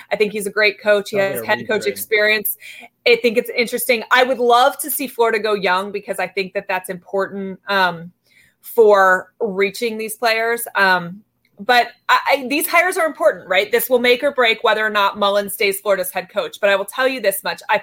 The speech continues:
Speaker 1: fully believe that if Florida were to fire Dan Mullen this year, they will be in the identical situation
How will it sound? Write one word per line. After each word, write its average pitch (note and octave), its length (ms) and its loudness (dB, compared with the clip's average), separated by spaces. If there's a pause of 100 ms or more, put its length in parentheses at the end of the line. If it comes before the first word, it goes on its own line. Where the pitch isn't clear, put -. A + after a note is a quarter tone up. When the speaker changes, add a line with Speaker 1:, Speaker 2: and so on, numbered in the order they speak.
(100)
Speaker 1:
fully B3 280 2
believe A3+ 400 0 (280)
that A3+ 80 2
if G#3 120 -4
Florida B3+ 300 4
were C#4+ 100 2
to C#4 80 2
fire A3 320 2
Dan G#3+ 260 0
Mullen G3+ 300 0
this G3 240 -6
year, F3+ 260 0 (220)
they A3+ 100 4
will G#3+ 140 2
be G#3+ 140 -4
in G3+ 60 -2
the G3 120 -4
identical G3+ 560 -4
situation G3+ 720 -2